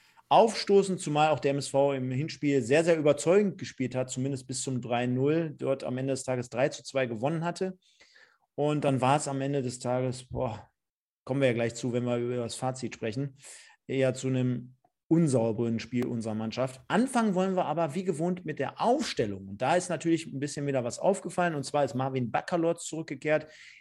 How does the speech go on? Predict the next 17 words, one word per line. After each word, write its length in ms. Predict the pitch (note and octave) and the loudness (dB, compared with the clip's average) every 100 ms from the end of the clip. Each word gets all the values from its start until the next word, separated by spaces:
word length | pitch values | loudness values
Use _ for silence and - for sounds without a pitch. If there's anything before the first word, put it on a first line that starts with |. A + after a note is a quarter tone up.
| - | 0
Er 240 | C#3 E3+ | 2 4
geht 180 | D#3+ E3+ | 2 0
aber 240 | - C3+ C#3 | 2 2 2
nicht 220 | D3 D3+ | 0 -4
ins 240 | C3+ A2 | -6 -2
defensive 560 | A#2+ F#3 F#3+ F3 F3 F3+ | 0 0 0 -2 -2 -2
Mittelfeld, 500 | F3+ E3 - E3+ D#3+ | -2 -4 -4 -4 -2
sondern 260 | D3 D3 | -6 -6
verdrängt 520 | C3 B2 A2 B2 E3+ C#3+ | -6 -8 -4 -2 -2 -4
Marlon 300 | C#3 C#3+ B2 | -4 -2 -4
Frey, 280 | - C#3 | -2 -2
der 160 | C3 A#2+ | 0 -2
dann 380 | G#2 D#3+ A3 G3 | 0 0 2 2
wiederum 420 | G3+ F#3+ E3 F3 | 2 2 2 -4
ins 220 | D3 - | -6 -4
Mittelfeld 420 | G#3 D3 B2+ A#2 | -4 -2 -4 0
rückt. 240 | C#3 G3 | 0 0